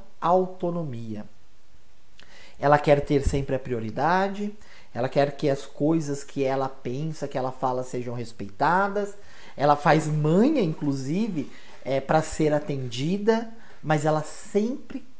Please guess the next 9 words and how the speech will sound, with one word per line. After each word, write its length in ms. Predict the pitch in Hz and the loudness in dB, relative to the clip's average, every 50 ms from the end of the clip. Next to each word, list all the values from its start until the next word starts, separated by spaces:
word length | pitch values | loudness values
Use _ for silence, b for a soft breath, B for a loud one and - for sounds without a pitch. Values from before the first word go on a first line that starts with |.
| - - | -8 -2
quer 460 | - 160 156 160 170 175 - B B B B B B B | 0 2 2 2 0 -2 -4 B B B B B B B
exercer 840 | 143 143 151 147 151 147 143 143 - - - - 143 151 170 - - - - | -2 -2 0 2 2 2 2 2 0 -4 -2 0 2 2 0 0 -4 -6 -4
a 100 | 139 147 | -4 -4
sua 600 | - - - - - 180 175 175 180 180 175 - | -4 -4 -6 -4 -2 -2 2 4 4 4 4 2
autonomia. 840 | - 147 156 156 156 156 - 165 160 160 139 117 104 98 98 101 98 - - - - b b b b b b b | 0 0 0 0 0 0 -2 -2 -2 -2 -4 -4 -6 -8 -8 -8 -10 -10 -10 -10 -10 b b b b b b b
E 120 | b 147 | b 2
essas 260 | 175 180 - 214 196 170 | 2 4 4 2 0 0
duas 460 | 160 151 165 208 254 311 320 311 - | -2 -2 0 2 4 4 4 4 2
características, 1040 | - 202 180 156 147 - - - 117 123 143 165 160 - - - - 208 - - | 2 4 4 4 2 0 -4 -4 -4 -2 -2 -2 -2 -4 -6 -6 -6 -8 -8 -8